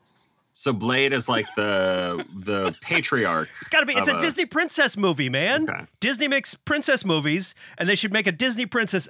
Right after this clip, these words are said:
Speaker 2: I don't, this is, I, I'm laughing at that, at that, like, a week later, because that description, which no one has disputed that it didn't happen. The description is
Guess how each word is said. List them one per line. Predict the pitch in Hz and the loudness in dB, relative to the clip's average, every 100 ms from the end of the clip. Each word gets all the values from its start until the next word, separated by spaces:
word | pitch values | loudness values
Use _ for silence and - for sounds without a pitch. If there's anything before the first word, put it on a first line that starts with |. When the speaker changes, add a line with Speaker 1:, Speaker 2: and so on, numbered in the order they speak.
| - | 0
Speaker 2:
I | 226 | 2
don't, | 285 - _ | 2 0 _
this | 143 185 | -4 -4
is, | 185 143 - _ - | -4 -10 -14 _ -8
I, | 190 143 _ _ _ _ _ _ - | -8 -8 _ _ _ _ _ _ -2
I'm | 208 214 | 0 4
laughing | 214 220 202 175 139 135 | 4 4 2 -2 -2 -2
at | 147 139 | -2 0
that, | 143 139 _ _ _ - | 0 -2 _ _ _ -6
at | 156 | 0
that, | 147 139 - | 2 2 2
like, | 165 139 | 0 2
a | - 135 | 2 0
week | 127 143 | 2 0
later, | 127 120 135 156 - - - | 0 0 0 -2 -6 -20 -6
because | 151 156 131 | -2 2 2
that | 143 | 2
description, | 127 - 170 - 135 107 - - - - _ _ _ _ _ _ _ _ _ - | 2 2 0 2 0 0 -6 -16 -20 -20 _ _ _ _ _ _ _ _ _ -6
which | 151 151 - - | -2 -2 -2 -4
no | 131 151 160 | -2 2 4
one | 208 208 196 | 4 4 4
has | 160 143 117 | 2 2 0
disputed | 143 127 - 143 143 135 104 - | -4 -4 -2 0 2 0 -2 -6
that | 120 127 | 0 0
it | 131 | 0
didn't | 131 123 117 | 0 0 0
happen. | 113 110 - _ _ _ _ - - - - | 0 -2 -8 _ _ _ _ -20 -20 -20 -8
The | 170 | -4
description | 151 - - - 247 | -2 0 0 -2 0
is | 190 151 | -2 -2